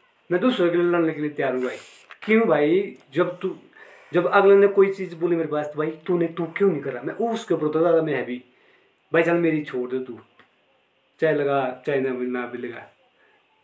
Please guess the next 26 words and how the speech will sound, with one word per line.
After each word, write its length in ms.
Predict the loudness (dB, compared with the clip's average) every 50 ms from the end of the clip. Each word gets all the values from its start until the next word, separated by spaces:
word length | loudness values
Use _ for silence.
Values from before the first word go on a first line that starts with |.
| _ _ _ _ _
ठीक 140 | -14 -8 -8
है। 120 | -8 -8 -8 -14 -20 -20 -20 -20 _ _ _ _ _ _ _ _ -20 -20 -20 _ -14 -6
भाई 140 | -4 -2 -2
जब 140 | -2 -2
दूसरा 320 | -2 -4 -4 -4 -4 -4 -2
बंदा 300 | -2 -2 -2 0 -2 -2
आपको 180 | -2 -2 -4
टॉर्चर 560 | -6 -6 -6 -6 -6 -4 -4 -4 -4 -4 -4 -4
कर 140 | -6 -8
रहा 140 | -6 -6 -6
है, 240 | -4 -6 -6 -8 -8
बात 320 | -8 -6 -6 -6 -6 -8
बोल 180 | -8 -8 -8 -6
रहा 100 | -6 -8
है, 60 | -8
तो 120 | -10 -6 -6
भाई 120 | -4 -4
उस 320 | -6 -6 -8 -10 -10 -10
चीज़ 160 | -12 -14 -12 -8
को, 120 | -6 -6
मतलब, 260 | -4 -4 -4 -4 -6 -6 -8 -12 _ _ _ _ _ _ _ _ _ _ _ _ _ _ _ _ _ _ _ _ _ _ _ _ _ _ _ _
थोड़ा 180 | -8 -6 -4 -2
दिमाग 320 | -2 0 0 0 0 0
में 120 | -2 -2 -4
रखो 200 | -6 -8 -10 -12
आप। 200 | -12 -12 -16